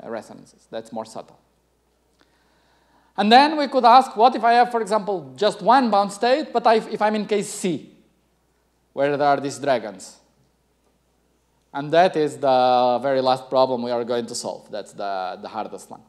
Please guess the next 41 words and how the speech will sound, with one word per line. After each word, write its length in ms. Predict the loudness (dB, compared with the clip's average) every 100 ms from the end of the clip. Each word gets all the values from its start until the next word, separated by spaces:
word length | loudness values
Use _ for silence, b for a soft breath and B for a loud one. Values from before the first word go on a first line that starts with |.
| _ _ _ _ _ _ _ _ _ -10
And, 240 | -8 -2
uh, 520 | 2 4 6 6 4
and 100 | 2
this 200 | 0 0
gives 200 | 0 -2
you 120 | 2 0
a 20 |
flavor 500 | 4 4 4 2 2
of 120 | 0
the 80 | -2
type 300 | 4 4 4
of 140 | -6
problems, 500 | 2 4 4 0 -2
which 220 | -8 -10
is 80 | -6
about 200 | 0 0
exploring 800 | -2 -8 4 8 8 6 -2 -2
not 260 | 4 4 4
a 60 |
particular 420 | -2 -6 -8 -4 -6
theory, 240 | -4 -4
but 140 | -4
the 80 | -4
space 400 | -10 0 0 0
of 80 | -10
theories. 300 | -12 -12 -14 _ _ _ _ _ _ _ _ b b b b b
So 220 | 8 8
far, 400 | 8 4 8 8
we 140 | 6
found 400 | 2 4 4 4
that 120 | 2
at 120 | 0 -4
the 80 |
boundary, 640 | 2 6 6 4 2 0 -2
we 200 | -2 2
recognize 540 | 2 2 -2 -2 -4
theories 420 | -6 0 2 0 -2
that 120 | -6
we 80 | -6
saw 200 | -4 -4
before. 400 | -4 -4 -4